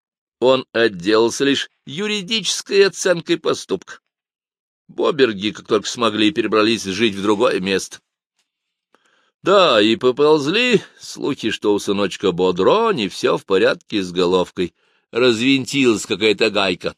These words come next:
а может, даже пара гаек. Родители приказали детям держаться от него подальше,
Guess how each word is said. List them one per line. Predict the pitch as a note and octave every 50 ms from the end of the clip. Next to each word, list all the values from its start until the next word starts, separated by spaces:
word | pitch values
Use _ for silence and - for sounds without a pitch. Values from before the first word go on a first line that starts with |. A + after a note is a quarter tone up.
| _ -
а | -
может, | G#2+ A2+ A2+ G#2+
даже | G#2+ G#2 G2 G#2 - - _ -
пара | - G2+ F#2+ F2+ F#2 F#2 F#2
гаек. | E2+ F2 F2 F2 F2+ E2+ - _ _ _ _ _ _ _ _ _ _ -
Родители | - F2 F#2 F#2 D#2+ D2+ G#2+ D3 D#3 - E3 D#3+ E3
приказали | C#3+ D#3+ D#3 D3+ D#3 D3+ D3 D#3 D#3 D3+
детям | D3 D3+ D#3 D3 D3+ D3
держаться | C#3 D3+ C#3 B2 C#3+ C#3+ B2+ - C#3
от | C#3 - -
него | C#3+ C#3+ C#3+ -
подальше, | C3+ C3+ B2 A#2 A2+ G#2+ F#2 - - G2